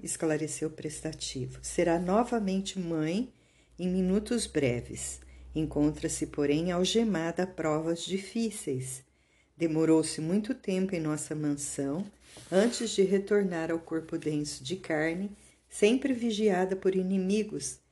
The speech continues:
que ela mesma criou em outro tempo, quando se valeu da beleza física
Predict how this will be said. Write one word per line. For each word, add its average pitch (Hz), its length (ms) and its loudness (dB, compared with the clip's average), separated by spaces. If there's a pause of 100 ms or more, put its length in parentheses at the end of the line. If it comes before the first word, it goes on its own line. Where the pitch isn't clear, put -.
(220)
que - 140 0
ela 180 160 6
mesma 190 420 6
criou 190 640 2
em 175 140 -4
outro 165 380 -2
tempo, 143 580 -4 (140)
quando 147 260 0
se - 180 -2
valeu 156 380 2
da 151 120 -4
beleza 147 480 0
física 175 760 -6